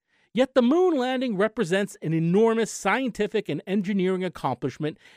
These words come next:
and the work of literally thousands of people to make happen.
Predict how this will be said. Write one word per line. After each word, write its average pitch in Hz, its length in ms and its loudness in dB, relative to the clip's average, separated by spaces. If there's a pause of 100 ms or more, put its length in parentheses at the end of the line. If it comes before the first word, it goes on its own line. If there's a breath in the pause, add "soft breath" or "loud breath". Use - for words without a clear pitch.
and 170 180 0
the 170 100 2
work 208 280 4
of 147 160 -2
literally 226 640 2
thousands 220 560 -2
of - 120 -4
people 165 440 -4 (280 soft breath)
to 131 100 -12
make 156 280 -2
happen. 123 440 -6